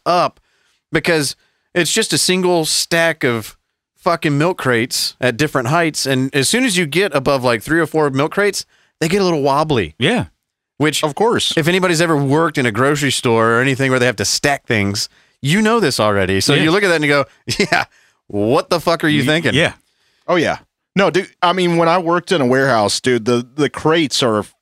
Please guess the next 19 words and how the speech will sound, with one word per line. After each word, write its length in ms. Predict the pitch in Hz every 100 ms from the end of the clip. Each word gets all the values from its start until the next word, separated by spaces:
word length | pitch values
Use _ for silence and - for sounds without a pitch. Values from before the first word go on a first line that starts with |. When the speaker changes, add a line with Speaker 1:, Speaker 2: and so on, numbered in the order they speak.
| _
Speaker 3:
I 120 | 143 147
mean, 440 | 151 135 131 131
they 220 | 131 131
appear 320 | 120 - 143 175
strong, 400 | - 202 196 170
but 160 | 117
they 260 | 135 143 139
are 280 | 123 117 110 - _
fragile. 500 | - 175 160 139 117 -
I 80 | 143
mean, 200 | 156 139
they 80 | 175
were 100 | 170
breaking 320 | 156 160 165
all 100 | 156
the 80 | 123
time. 360 | 175 196 78 -
Speaker 1:
Yeah, 200 | 123 117
so 240 | 104 151